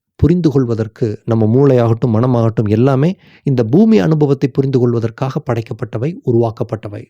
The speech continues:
அப்படிதான் நம்ம டிசைன் பண்ணப்பட்டிருக்கோம். அப்படிங்கும்போது எதையுமே நாம வந்து ஒரு உருவமாகத்தான் புரிந்து கொள்ள முடியும். ஒரு உருவமாக, குரலாகத்தான் நாம புரிந்து கொள்ள முடியும். ஆனால் நீங்கள் சொல்லக்கூடிய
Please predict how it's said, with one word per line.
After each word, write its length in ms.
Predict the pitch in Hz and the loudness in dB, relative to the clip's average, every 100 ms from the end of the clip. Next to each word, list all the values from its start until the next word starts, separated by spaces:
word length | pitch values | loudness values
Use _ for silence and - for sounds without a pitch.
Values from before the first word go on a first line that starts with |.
| _ _ _ _ _ _ _ _ 120 | _ _ _ _ _ _ _ _ -6
அப்படிதான் 380 | - 120 143 | -2 0 0
நம்ம 200 | 180 107 | -2 -4
டிசைன் 380 | 101 107 131 131 | -2 0 0 0
பண்ணப்பட்டிருக்கோம். 600 | 104 101 110 110 - - - _ _ _ _ _ - | -4 -8 -12 -16 -16 -18 -20 _ _ _ _ _ -16
அப்படிங்கும்போது 720 | 117 131 113 101 98 117 127 - _ _ _ | -4 -2 0 -4 -2 0 0 -6 _ _ _
எதையுமே 720 | 120 117 160 214 208 196 233 | -4 0 2 2 2 4 4
நாம 280 | 196 147 120 | 2 0 0
வந்து 320 | 113 120 131 | 0 2 2
ஒரு 160 | 110 107 | 0 -2
உருவமாகத்தான் 1080 | 107 123 160 151 113 104 117 - 131 170 - | 0 2 2 2 0 -4 -8 -4 -4 -4 -6
புரிந்து 300 | 123 110 104 | -6 -4 -4
கொள்ள 180 | 101 | -6
முடியும். 600 | 98 95 98 110 104 113 _ _ _ _ | -8 -10 -6 -4 -6 -10 _ _ _ _
ஒரு 440 | 127 117 196 - _ _ _ | -2 0 0 -6 _ _ _
உருவமாக, 680 | - 120 139 110 104 101 107 - | -2 2 2 0 -2 -4 -8 -2
குரலாகத்தான் 580 | 131 131 107 117 147 165 | 0 0 -4 -10 -6 -6
நாம 400 | 113 104 170 - _ | -6 -6 -8 -12 _
புரிந்து 300 | 120 110 98 | -6 -4 -6
கொள்ள 180 | 98 | -10
முடியும். 540 | 95 98 101 113 98 110 _ _ _ | -12 -12 -6 -6 -6 -10 _ _ _
ஆனால் 640 | - 110 98 107 143 196 - _ - - | -12 -10 -8 -2 0 0 -4 _ -20 -2
நீங்கள் 240 | 135 113 | 2 2
சொல்லக்கூடிய 600 | - 135 139 131 113 - | 0 -2 0 -2 -2 -4